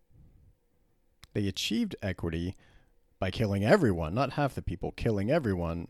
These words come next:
and then turning them into zombies. And zombies are pretty equal. It's kind of a perfect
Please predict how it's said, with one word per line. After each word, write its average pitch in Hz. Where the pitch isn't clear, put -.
and 98
then 92
turning 85
them 80
into 80
zombies. 69
And 113
zombies 190
are 151
pretty 190
equal. -
It's -
kind -
of 226
a -
perfect -